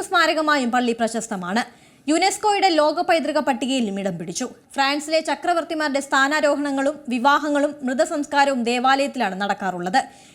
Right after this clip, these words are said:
രണ്ടായിരത്തി പത്തൊൻപത് ഏപ്രിൽ പതിനഞ്ചിന് തീപിടുത്തത്തെ തുടർന്ന് ദേവാലയത്തിന്റെ മേൽക്കൂര കത്തി.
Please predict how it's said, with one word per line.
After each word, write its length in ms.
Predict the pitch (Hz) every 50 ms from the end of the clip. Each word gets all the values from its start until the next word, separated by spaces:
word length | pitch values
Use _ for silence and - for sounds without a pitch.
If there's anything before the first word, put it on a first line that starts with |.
| _ - 285
രണ്ടായിരത്തി 380 | 294 294 302 370 370 370 415 -
പത്തൊൻപത് 380 | 359 320 - 339 330 311 269 311 294
ഏപ്രിൽ 220 | 294 294 294 311 320 -
പതിനഞ്ചിന് 500 | 302 269 254 285 294 302 269 277 262 269 254 254 269
തീപിടുത്തത്തെ 500 | 277 269 269 254 302 311 311 302 - 320 311
തുടർന്ന് 340 | 311 294 277 269 247 240 269 302 233 262
ദേവാലയത്തിന്റെ 600 | 269 269 269 294 302 294 302 294 294 254 254 240 233
മേൽക്കൂര 440 | 247 262 277 269 - 285 - - 175
കത്തി. 240 | - 190 185 - 240